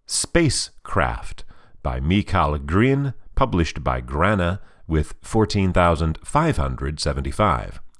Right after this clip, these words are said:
two hundred three more than Marvel Champions. After two weeks at number twenty-six, up nine to seventeen, Everdell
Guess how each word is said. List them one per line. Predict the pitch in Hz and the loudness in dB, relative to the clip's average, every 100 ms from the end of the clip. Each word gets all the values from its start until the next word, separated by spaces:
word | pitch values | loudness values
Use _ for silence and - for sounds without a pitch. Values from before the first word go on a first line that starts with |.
| - | -4
two | - 165 | 2 4
hundred | 123 117 95 - | 4 2 -2 0
three | - 117 65 | 0 2 0
more | 60 65 | -2 -4
than | 64 | -4
Marvel | 64 62 60 | -2 -4 -4
Champions. | - - 76 - 64 - - - - _ _ _ _ _ _ _ _ _ _ _ _ _ _ _ - | -6 -2 -2 -2 -6 -8 -14 -16 -18 _ _ _ _ _ _ _ _ _ _ _ _ _ _ _ -2
After | 85 85 | 0 0
two | 80 131 | 2 4
weeks | 127 127 - | 6 4 2
at | 95 | 0
number | 104 87 | 2 2
twenty-six, | - - 131 80 - - 156 123 - - - - | 2 2 2 0 -2 2 2 2 -4 -8 -8 0
up | 107 101 | 2 2
nine | 80 85 107 107 95 87 | 0 2 4 4 2 2
to | - 80 71 | -2 -2 -2
seventeen, | - - 117 101 85 - 147 90 64 76 113 - - - - - | 0 2 4 4 2 0 0 0 0 -2 -6 -10 -20 -20 -6 2
Everdell | 147 107 76 73 57 50 50 | 4 4 4 2 0 -4 -10